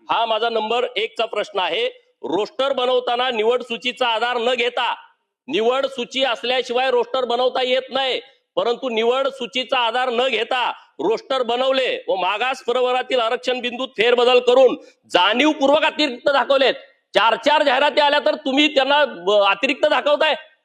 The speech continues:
अरे रिटायर किती झाले, बदल्या किती लोकांच्या झाल्या, हे कशासाठी चालू आहे? म्हणजे हे आरक्षण तुम्ही संपवण्याचा घाट घातला या अधिकारी लोकांनी.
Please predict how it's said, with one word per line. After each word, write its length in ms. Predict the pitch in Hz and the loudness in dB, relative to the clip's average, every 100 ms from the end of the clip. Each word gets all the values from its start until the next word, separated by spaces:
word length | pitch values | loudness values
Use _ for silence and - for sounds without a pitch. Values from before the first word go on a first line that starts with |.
| - | -2
अरे 180 | 196 233 | 2 2
रिटायर 300 | 220 254 240 | 2 0 -2
किती 180 | 240 | 0
झाले, 520 | 247 214 214 208 196 - | 2 2 2 0 -4 -4
बदल्या 300 | - 180 247 | -2 2 0
किती 180 | 240 262 | 0 2
लोकांच्या 360 | 262 254 254 | 2 4 2
झाल्या, 320 | 240 214 208 190 | 2 2 2 0
हे 380 | - _ - | -4 _ -2
कशासाठी 580 | 226 - 226 311 320 311 | -2 -2 0 0 2 0
चालू 220 | 330 320 | 0 2
आहे? 180 | 302 214 - _ _ | 2 2 -4 _ _
म्हणजे 200 | - 220 | 0 2
हे 100 | 269 | 2
आरक्षण 480 | 277 254 277 277 302 | 2 2 2 2 -2
तुम्ही 300 | - 269 311 | 0 0 0
संपवण्याचा 760 | 311 233 233 277 294 294 311 302 | 2 0 2 2 2 2 2 0
घाट 260 | 214 269 | 0 0
घातला 300 | 277 277 320 | 0 2 2
या 100 | 294 | 2
अधिकारी 380 | 254 262 285 294 | 2 0 2 4
लोकांनी. 400 | 285 285 285 | 2 2 2